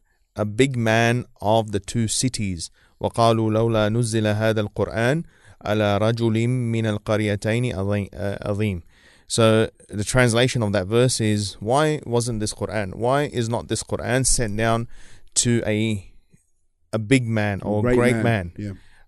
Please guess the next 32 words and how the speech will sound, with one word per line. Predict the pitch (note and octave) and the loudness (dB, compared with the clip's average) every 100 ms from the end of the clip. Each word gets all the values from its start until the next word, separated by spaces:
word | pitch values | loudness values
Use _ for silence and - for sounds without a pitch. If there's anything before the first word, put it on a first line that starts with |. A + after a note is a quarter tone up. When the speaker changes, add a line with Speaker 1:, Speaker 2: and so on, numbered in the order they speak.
| - | -4
Speaker 1:
um, | G#2 G#2+ G#2+ - | 0 0 -2 -6
from | - A2+ G#2 G#2 | -6 -2 0 -2
the | G2+ | -4
two | - B2 | -4 -2
cities | A2 A2+ G#2+ G#2+ G#2 - | -2 -4 -4 -4 -4 -6
of | G#2 | -6
Mecca | G2 A2 - G2 | -4 -6 -6 -8
and | G2+ | -4
Taif?" | A2 G2+ F2 - - _ _ _ _ _ | -2 -2 -6 -14 -20 _ _ _ _ _
So | - A#2 | -2 0
why, | A2 C3+ D3+ D3+ C3 - - - - | 4 4 4 2 -2 -6 -18 -20 -8
so | - A#2+ | -2 0
what | C3+ - | -2 -2
my, | A#2 A2+ G2+ | -4 -2 -4
uh, | - G1+ - - A2+ - - | -8 -14 -14 -16 -18 -20 -14
the, | G#2+ G#2+ G#2+ | -6 -4 -4
the | G#2 | -2
Orientalists, | A2 A#2+ A2 A2+ - - | 0 0 -2 -4 -6 -8
uh, | - - A2+ | -8 -8 -6
what | G#2+ G#2+ | -4 -2
they | G#2 | -2
do | D3 | 0
here | C#3 A2+ G2+ - _ - - - - - | 0 0 -2 -6 _ -14 -12 -14 -16 -6
is | A2 A2 A2 G#2 G2+ - - _ _ _ _ | 0 2 2 0 -4 -10 -20 _ _ _ _
this, | G#2+ A2 - - | -2 0 0 -4
they, | G2 A2 A#2 A2+ - _ _ _ - | -4 0 0 -2 -8 _ _ _ -20
they | - A#2 B2 B2 | -4 2 4 4
are | |
in, | A#2 A2 | 0 -4
he, | A2 B2 | -4 -2
or | A2+ | 0
he's | A2+ C3+ A#2+ - - | 2 2 0 -4 -10